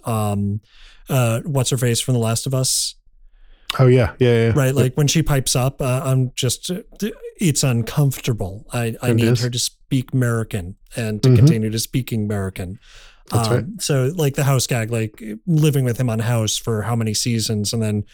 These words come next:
Speaker 1: you hear him in an interview and you're like, "Stop doing that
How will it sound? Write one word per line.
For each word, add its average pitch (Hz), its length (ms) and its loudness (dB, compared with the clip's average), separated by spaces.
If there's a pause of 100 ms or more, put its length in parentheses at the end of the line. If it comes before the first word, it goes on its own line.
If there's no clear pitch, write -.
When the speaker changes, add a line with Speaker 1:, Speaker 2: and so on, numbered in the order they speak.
(240)
Speaker 1:
you 175 100 4
hear 143 200 4
him 120 100 0
in 117 80 0
an 113 100 0
interview 123 460 0
and 110 100 -2
you're 113 100 -2
like, 113 280 -4 (380)
"Stop 208 460 -2
doing 135 460 2
that 110 240 -4